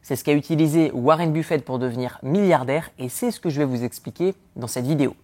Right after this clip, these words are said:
Alors mon but dans cette vidéo, ce n'est pas de vous donner un cours de mathématiques qui ne servira à rien. On est très loin du triangle isocèle, parallépipède, tout ce que vous voulez. Là ici, je vais vous apprendre à calculer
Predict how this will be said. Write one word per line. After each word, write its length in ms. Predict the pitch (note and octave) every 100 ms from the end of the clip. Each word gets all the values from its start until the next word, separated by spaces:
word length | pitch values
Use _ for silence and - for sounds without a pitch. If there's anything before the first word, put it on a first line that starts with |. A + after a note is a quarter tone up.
| _ - -
Alors 160 | C#3 C3+ -
mon 160 | C3+
but 300 | D3 G#3 - -
dans 200 | B2 B2+
cette 180 | E3+ D3
vidéo, 240 | D3+ E3
ce 140 | -
n'est 120 | C#3 C#3
pas 240 | E3 C#3
de 80 | A#2+
vous 140 | B2
donner 240 | A#2+ D3 D3+
un 80 |
cours 160 | C3 C3
de 80 | B2+
mathématiques 580 | B2+ C3+ B2+ D3 B2+ -
qui 80 | B2+
ne 60 | B2
servira 440 | A#2+ A#2+ A#2 A#2
à 80 | A#2
rien. 300 | C3 D#3+ G3 - - -
On 40 |
est 120 | B2+ -
très 160 | E3+
loin 160 | E3+ F3
du 80 | C#3
triangle 360 | - D#3 C3+ -
isocèle, 480 | C3 C#3+ - D3+
parallépipède, 680 | C3 C3 C3 C3+ C3+ D3 C3+
tout 100 | C3+
ce 60 | -
que 80 |
vous 160 | C3 C3
voulez. 240 | B2+ E3 - - _ _
Là 160 | D3 F3
ici, 340 | D#3+ - F3 -
je 80 | B2+
vais 120 | C3
vous 140 | B2 D3
apprendre 360 | - E3+ D#3 -
à 100 | B2+
calculer 560 | - F3+ - C#3+ D#3+